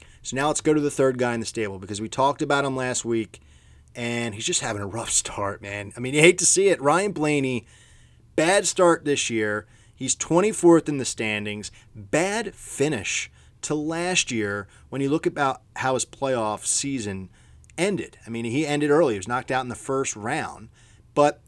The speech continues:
he's very strong here as well. In the last ten races, zero wins, but three top fives, six top tens. His average finish is fourth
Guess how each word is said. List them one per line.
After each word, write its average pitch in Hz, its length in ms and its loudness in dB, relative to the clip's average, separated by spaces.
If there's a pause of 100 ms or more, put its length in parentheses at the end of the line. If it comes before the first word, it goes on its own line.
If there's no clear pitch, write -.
he's 180 340 -6
very 143 520 4
strong 123 520 0
here 110 240 -2
as 95 160 -6
well. 87 260 -10
In 101 100 -14
the 104 80 -10
last 143 400 -4
ten 147 240 -4
races, 117 460 -4
zero 143 420 0
wins, 101 380 -2
but - 440 2 (260)
three 147 320 -4
top 165 280 0
fives, 110 500 0
six - 380 -2
top 120 280 -2
tens. 92 260 -10
His 107 120 -6
average 131 360 -2
finish 131 300 -6
is 104 120 -6
fourth - 520 0